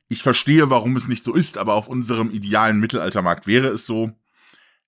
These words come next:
Ich verstehe immer noch, wir sind in einer Zeit der Inflation, das Geld sitzt bei allen knapper. Aber als ich das Hobby angefangen habe, war es noch selbstverständlich, dass man als Lagergruppe Stroh vom Veranstalter bekommen hat,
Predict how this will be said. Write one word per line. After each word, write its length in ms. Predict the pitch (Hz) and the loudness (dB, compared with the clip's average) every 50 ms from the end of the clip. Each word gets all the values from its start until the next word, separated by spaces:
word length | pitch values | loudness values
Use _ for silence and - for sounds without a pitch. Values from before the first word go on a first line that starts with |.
| _ _ - | _ _ -6
Ich 160 | 113 113 - | -6 -6 -4
verstehe 760 | - 123 110 - - - - - - 123 135 147 147 147 147 143 | -2 -2 -2 -2 -4 -8 -8 -2 -2 2 2 4 4 2 2 0
immer 280 | - 110 120 135 135 | 0 -2 -2 0 0
noch, 280 | 135 127 120 - - - | 0 -2 -4 -4 -4 -4
wir 160 | 101 98 98 | -2 -2 -2
sind 380 | - 90 95 104 117 113 - - _ | -2 -2 -2 -2 -4 -4 -6 -12 _
in 220 | - 101 104 98 - _ | -4 -2 -2 -2 -4 _
einer 380 | 92 92 95 95 92 90 87 | -2 -2 0 0 0 -2 -4
Zeit 300 | - - 104 90 90 - | -4 -2 -2 -2 -2 -4
der 80 | - 52 | -6 -10
Inflation, 880 | - - - - 67 - - - - 107 120 143 160 160 160 160 160 147 | -12 -12 -14 -14 -18 -16 -14 -12 0 2 4 4 4 4 4 2 0 -2
das 200 | 104 90 - - | -4 -6 -8 -8
Geld 260 | 90 87 92 95 - | -6 -4 -4 -4 -4
sitzt 280 | - 82 80 - - - | -8 -12 -12 -12 -16 -16
bei 120 | - - | -16 -16
allen 360 | - - 92 107 120 123 123 | -6 -2 0 2 2 2 0
knapper. 560 | 120 - 117 113 107 110 - 113 107 107 107 - _ _ _ - _ _ _ _ _ _ _ - | -2 -4 -2 -2 -2 0 0 -2 -2 -2 -4 -8 _ _ _ -20 _ _ _ _ _ _ _ -10
Aber 160 | 120 135 143 | -2 0 0
als 160 | 139 139 - | 0 0 -4
ich 100 | 117 - | -8 -6
das 180 | - 127 - - | -6 -6 -4 -4
Hobby 220 | 117 113 117 - | -2 -2 -2 -2
angefangen 560 | - 90 95 95 98 95 - 107 101 104 98 | -2 -4 -4 -4 -4 -4 -4 -4 -2 -2 0
habe, 260 | 98 98 95 104 101 | 0 0 0 -2 -2
war 140 | 92 90 90 | -2 -2 -4
es 100 | 95 - | -2 -4
noch 120 | 107 92 - | -8 -8 -6
selbstverständlich, 760 | - 90 87 - - - 104 - - 90 80 82 85 92 - | -4 -6 -6 -6 -6 -8 -8 -8 -6 -6 -8 -6 -8 -10 -10
dass 140 | - 98 - | -10 -10 -6
man 120 | 113 101 | -4 -4
als 180 | 98 95 - - | -4 -4 -6 -6
Lagergruppe 580 | 85 78 85 82 85 85 90 95 95 - 120 113 | -6 -6 -4 -4 -6 -6 -8 -10 -8 -8 -8 -8
Stroh 640 | - - - - - 95 107 117 120 113 90 - - - _ _ _ _ _ _ _ _ _ _ _ _ _ _ _ | -8 -10 -10 -8 -4 0 2 4 4 4 2 -2 -6 -14 _ _ _ _ _ _ _ _ _ _ _ _ _ _ _
vom 240 | - - 95 85 80 | -8 -6 -6 -6 -4
Veranstalter 640 | - 98 71 60 80 78 - - 80 78 78 87 78 | -6 -8 -8 -8 -10 -12 -10 -10 -10 -8 -8 -8 -8
bekommen 420 | 76 73 - - 78 73 71 69 76 | -8 -10 -10 -8 -8 -8 -8 -10 -10
hat, 300 | 69 - - - - | -12 -14 -16 -20 -20